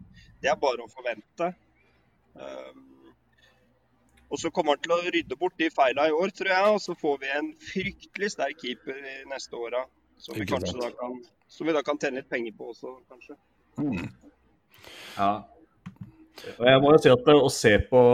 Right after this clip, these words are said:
Speaker 3: se Vålerenga nå og ikke være nervøs hver gang vi mister ballen, er jævlig deilig.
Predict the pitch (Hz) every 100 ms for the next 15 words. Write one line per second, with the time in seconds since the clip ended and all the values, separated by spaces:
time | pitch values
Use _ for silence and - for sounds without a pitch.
0 | 123 123 123 120 92 - - 113 135 127
1 | 95 90 107 110 123 143 - 123 - -
2 | - - 127 123 90 92 113 110 101 113
3 | 117 107 104 101 104 110 - 104 107 98
4 | 120 95 98 113 110 127 135 101 87 95
5 | 104 123 120 101 113